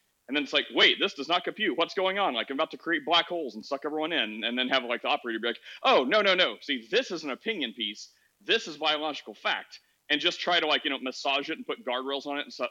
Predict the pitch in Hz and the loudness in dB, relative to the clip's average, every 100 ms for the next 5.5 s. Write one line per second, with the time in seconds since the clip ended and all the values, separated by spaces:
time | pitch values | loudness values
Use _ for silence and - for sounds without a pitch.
0 | - 123 - 151 143 147 - 147 135 117 | -8 -18 -10 -6 -6 -6 -4 -4 -4 -6
1 | 131 127 180 202 _ _ _ - 156 135 | -8 -8 -10 -14 _ _ _ -2 0 2
2 | 160 139 139 117 - 151 - 160 156 117 | 0 0 -4 -4 0 0 0 -2 4 4
3 | 113 123 113 147 127 120 117 113 110 107 | 4 2 2 0 0 -2 -2 0 0 -2
4 | _ _ _ _ 143 131 147 143 131 120 | _ _ _ _ 0 2 4 4 2 0
5 | - 143 127 120 113 | -2 -2 0 -2 -2